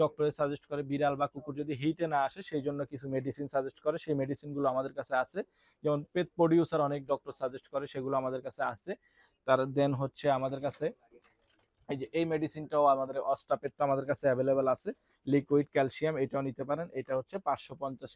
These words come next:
টাকা। এবং ইউ টিকিট, এই যে ইউ টিকিটটা আমাদের কাছে অ্যাভেলেবল আছে, এটাও নিতে পারেন। ডক্টর,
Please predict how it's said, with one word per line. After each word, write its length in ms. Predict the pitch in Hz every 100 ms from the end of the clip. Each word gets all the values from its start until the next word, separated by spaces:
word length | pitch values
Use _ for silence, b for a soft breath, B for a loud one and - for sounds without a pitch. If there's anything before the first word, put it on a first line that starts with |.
| 139
টাকা। 180 | 131 202 - _ _ _ 147
এবং 140 | 160 - _ _ _ -
ইউ 100 | 190 180
টিকিট, 300 | 160 131 127 101 _ _ _ _ _ _ 131
এই 100 | 123 117
যে 120 | 113 107 - _ _ _ _
ইউ 80 | 151 143
টিকিটটা 360 | 147 151 - 147
আমাদের 200 | 135 135 135
কাছে 140 | 131 135
অ্যাভেলেবল 360 | 127 131 131 131
আছে, 120 | - 131
এটাও 180 | 131 127
নিতে 160 | 123 127
পারেন। 160 | 131 165 156
ডক্টর, 200 | 127 -